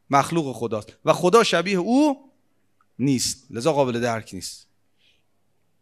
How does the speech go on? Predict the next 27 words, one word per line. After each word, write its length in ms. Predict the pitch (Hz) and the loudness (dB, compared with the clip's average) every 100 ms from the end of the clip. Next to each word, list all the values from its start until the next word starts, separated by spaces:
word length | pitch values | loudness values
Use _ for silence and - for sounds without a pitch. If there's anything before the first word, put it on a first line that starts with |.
| _ _ _ _ _ - | _ _ _ _ _ -2
الباب 680 | 127 135 123 139 139 143 247 | 2 2 0 2 4 4 2
مسدود، 680 | 220 143 - 175 151 - - | 0 -2 -4 -4 -6 -8 -10
امیرالمومنین 640 | 123 139 160 131 127 151 | -6 -2 -2 -2 -2 -4
فرمود 400 | 147 135 160 120 | -6 -6 -6 -2
در 240 | 147 208 202 | 0 0 0
بسته 380 | 123 - - | -8 -12 -12
است 300 | - - - _ _ _ _ - | -14 -16 -20 _ _ _ _ -2
و 100 | 151 | -2
طلب 440 | - - 165 185 | -2 -2 0 0
مردود. 580 | 247 190 127 110 110 _ _ _ _ _ _ _ - | 0 -2 -2 -6 -14 _ _ _ _ _ _ _ -8
طلب 360 | 120 147 143 | -2 0 0
کردن 540 | - 143 143 220 208 135 | 0 0 2 0 -2 -2
ذات 360 | 131 131 127 | 0 0 -2
خداوند 680 | 120 135 131 131 202 247 233 - _ | -6 -2 -2 0 0 0 -4 -12 _
این 180 | - 240 | -8 -8
طلب 360 | - 156 208 226 | -4 0 0 0
مردودی 720 | 196 156 147 139 208 262 185 | 0 0 0 0 -4 -6 -8
است، 120 | - | -8
طلب 260 | 139 180 202 | -4 -2 -2
منفی 560 | 185 151 143 - 220 | -2 -2 -2 -6 -8
است، 140 | 190 - | -8 -8
طلب 280 | 135 185 185 | -4 -2 -2
غلطی 500 | 135 143 208 - 156 | -2 0 0 0 -10
است، 140 | - | -8
طلب 300 | 127 160 175 | -4 -4 -4
جاهلانه 760 | 139 147 135 135 131 139 208 165 | -2 0 2 2 -2 -2 -4 -6
است، 180 | - | -10